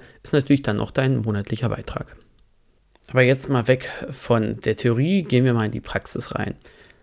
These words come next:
Wir gehen jetzt mal von aus, du bist privat krankenversichert. Dann giltst du bei einem Arzt, also sei es ein Hausarzt oder eben ein Facharzt, als Selbstzahler.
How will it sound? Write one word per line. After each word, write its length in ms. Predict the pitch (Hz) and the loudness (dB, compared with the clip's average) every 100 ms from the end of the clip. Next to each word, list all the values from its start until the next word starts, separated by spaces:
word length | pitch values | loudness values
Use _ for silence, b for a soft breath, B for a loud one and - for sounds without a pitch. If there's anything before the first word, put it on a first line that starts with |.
| b b | b b
Wir 200 | 151 165 | 4 4
gehen 280 | 160 151 202 | 2 4 4
jetzt 120 | - | 6
mal 100 | 185 | 2
von 160 | - - | 2 0
aus, 260 | 143 - | 0 0
du 160 | - 170 | 2 4
bist 220 | 151 - | 4 0
privat 420 | 139 113 107 - | -6 -4 -4 -6
krankenversichert. 960 | - 117 120 117 92 - 110 - - - _ B B B _ | 0 2 2 0 -4 -8 -8 -4 -6 -6 _ B B B _
Dann 260 | - 101 104 | -8 -6 2
giltst 420 | 120 170 - - | 4 4 2 0
du 320 | 220 269 285 - | 2 4 2 0
bei 180 | 143 | 0
einem 320 | 123 104 101 - | 0 -4 -8 -4
Arzt, 400 | 107 143 175 - | 0 0 -2 -8
also 280 | 110 110 | -8 -8
sei 140 | 117 123 | -6 -6
es 140 | - | -8
ein 160 | - - | -10 -4
Hausarzt 680 | 123 131 - 113 - - 147 | -4 -4 -8 -8 -8 -8 -8
oder 160 | - | -8
eben 140 | - 123 | -8 -12
ein 60 | |
Facharzt, 480 | - 139 - - - | -4 -6 -4 -8 -4
als 180 | 160 147 | -6 2
Selbstzahler. 720 | 117 110 - - 104 104 127 | 4 4 0 -4 -4 -2 -6